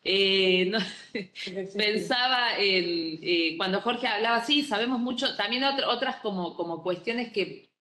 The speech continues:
celebro que al menos cien o treinta años después estemos atendiendo, eh, el referente que tenemos de, de abordaje de los aspectos socioculturales de Chagas es el sociólogo venezolano Roberto Briceño León,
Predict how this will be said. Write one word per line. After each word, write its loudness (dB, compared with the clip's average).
celebro 2
que -2
al 0
menos -2
cien 0
o -6
treinta 0
años -2
después -4
estemos -2
atendiendo, -2
eh, 4
el 4
referente 0
que -2
tenemos 0
de, 2
de 0
abordaje 0
de 0
los -2
aspectos -4
socioculturales -2
de 0
Chagas 0
es -2
el -8
sociólogo -2
venezolano 0
Roberto 0
Briceño 0
León, 0